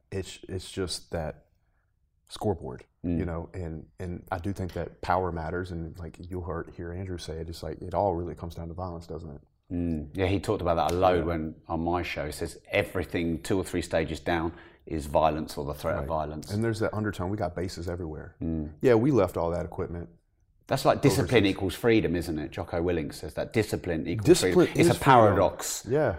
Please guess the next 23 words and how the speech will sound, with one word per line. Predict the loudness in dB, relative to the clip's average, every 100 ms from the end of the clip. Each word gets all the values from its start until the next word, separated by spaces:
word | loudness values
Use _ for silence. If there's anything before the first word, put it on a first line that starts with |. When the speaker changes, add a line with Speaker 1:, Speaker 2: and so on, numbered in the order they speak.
| -8 -8
Speaker 2:
And | 0
it's | 0 4
like | 6 6 0 -14
Speaker 1:
It's | -2 8
a |
Speaker 2:
the | 8
Speaker 1:
yin | 10
and |
Speaker 2:
threat | 10 10 10
of | 8
Speaker 1:
yang. | 10
Speaker 2:
violence | 12 12 8 4 2
equals | 2 2 -2 -4
peace. | -6 -4 -4 -4 -16 _ -20 -12
Discipline | 2 2 2 -6 -4 -4 -4
equals | -6 -6 -6 -8
freedom. | -6 -4 -4 -6 -16 -10 -2
Speaker 1:
A | 0
thousand | 2 2 2 0
percent | -8 -10 -10
with | -10
that. | -10
Speaker 2:
Mm. | -4 -4